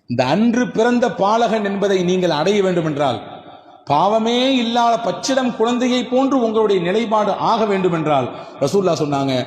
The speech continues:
சமூக அக்கறையோடு இறந்து போன ஜனாசாவில கலந்துக்குங்கன்றாங்க. ஒதுங்கி நின்னு வேலைக்கு பார்க்க நிறைய பேர் பயப்படுறாங்க. சொந்த அப்பா இறந்திருக்காரு, "குளிப்பாட்டுங்க."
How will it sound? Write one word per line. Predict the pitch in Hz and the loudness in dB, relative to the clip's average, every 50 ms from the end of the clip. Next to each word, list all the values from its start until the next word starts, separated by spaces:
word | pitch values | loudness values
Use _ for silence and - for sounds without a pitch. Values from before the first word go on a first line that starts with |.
| - - - | -8 -14 -14
சமூக | - - - 160 170 185 202 214 214 220 214 185 190 202 | -10 -2 0 0 2 2 2 2 2 2 0 0 0 0
அக்கறையோடு | 170 151 143 - - 208 196 185 175 170 190 208 214 196 170 | -2 -2 -4 -4 -2 0 0 0 2 2 2 2 0 0 -2
இறந்து | 143 151 165 190 208 190 208 190 | -2 -2 -2 -2 -2 -2 -2 0
போன | 180 180 175 170 | 0 -2 -2 -2
ஜனாசாவில | 135 135 139 151 175 190 175 160 165 151 147 151 151 - | -4 -2 -2 0 0 0 0 0 -2 0 0 -2 -4 -2
கலந்துக்குங்கன்றாங்க. | - 143 143 160 160 147 127 135 139 135 117 113 104 101 95 92 - - - - - - - - - - - - - _ - - _ - - _ _ _ - | -4 -4 -2 0 -2 -2 -2 -2 -2 -2 -4 -6 -6 -8 -10 -12 -16 -20 -20 -20 -20 -20 -20 -20 -20 -20 -20 -20 -20 _ -20 -20 _ -20 -20 _ _ _ -4
ஒதுங்கி | - 139 160 175 208 214 202 | 0 2 2 2 2 0 0
நின்னு | 185 185 190 175 | 0 0 0 0
வேலைக்கு | 160 165 175 175 175 170 139 | 0 0 0 0 0 0 0
பார்க்க | 135 139 123 127 123 | -2 -2 -2 -2 -2
நிறைய | 123 139 165 185 196 | 0 0 2 2 2
பேர் | 220 214 170 | 2 0 0
பயப்படுறாங்க. | 156 185 220 208 240 208 185 143 107 101 - - - - - - - - - | -2 -2 -2 -2 -2 -4 -4 -4 -6 -8 -12 -16 -18 -20 -20 -20 -20 -20 -20
சொந்த | - - 165 170 196 220 226 240 247 247 269 | -6 -2 0 2 2 2 2 2 2 2 2
அப்பா | 214 185 156 - 247 233 180 135 - - - | 0 0 -2 -2 0 0 0 -2 -4 -8 -6
இறந்திருக்காரு, | 143 165 196 202 202 185 165 170 143 120 117 - - - - - - - | -4 -2 -2 0 0 0 0 0 0 -2 -4 -6 -10 -14 -16 -18 -6 -2
"குளிப்பாட்டுங்க." | 226 247 277 247 269 247 220 208 208 208 214 | 0 0 2 2 0 0 0 0 0 0 -2